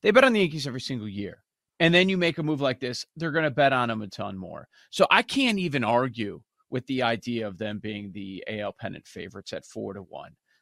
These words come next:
Like, more people are gonna bet on them than the Astros or the Rangers or the Blue Jays or the Orioles. So I understand why they have the shortest number and,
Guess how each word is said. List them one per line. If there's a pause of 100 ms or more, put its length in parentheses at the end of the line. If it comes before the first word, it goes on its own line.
(160)
Like, (460)
more
people
are
gonna
bet
on
them
than
the
Astros (360)
or
the
Rangers (580)
or
the
Blue
Jays (160)
or
the
Orioles. (140)
So
I
understand
why
they
have
the
shortest
number
and,